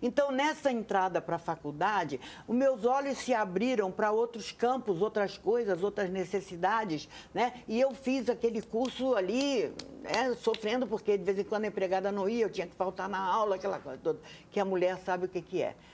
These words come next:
E aí fui trabalhar. Depois, quando eu tava já com trinta e oito anos,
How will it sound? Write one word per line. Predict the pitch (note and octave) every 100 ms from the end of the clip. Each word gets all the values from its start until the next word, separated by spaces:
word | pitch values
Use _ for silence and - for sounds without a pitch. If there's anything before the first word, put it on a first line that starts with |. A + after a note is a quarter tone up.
| - - - -
E | C4 C4 C4+ - -
aí | G#3+ B3
fui | A#3 C4
trabalhar. | A#3+ A#3 A#3+ A3 F#3 E3 - - -
Depois, | F#3 G3+ G3+ A3 A3 -
quando | G#3
eu | G3+
tava | G3 G3 G3+
já | F#3+
com | F#3+ G3 E3+
trinta | G#3+ A#3 A3+
e |
oito | G3 G3 - F3+
anos, | D#3+ D#3+